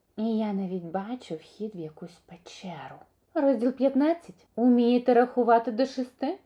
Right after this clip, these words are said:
Вам це стане у пригоді в кінці книжки.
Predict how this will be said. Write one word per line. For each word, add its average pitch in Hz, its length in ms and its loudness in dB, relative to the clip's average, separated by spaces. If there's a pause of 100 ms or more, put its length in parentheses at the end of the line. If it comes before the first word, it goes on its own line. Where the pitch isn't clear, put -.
(120)
Вам 240 520 -2
це 311 100 -2
стане 302 460 0
у 294 100 0
пригоді 277 800 0
в - 100 -20
кінці 415 320 -2
книжки. - 580 -12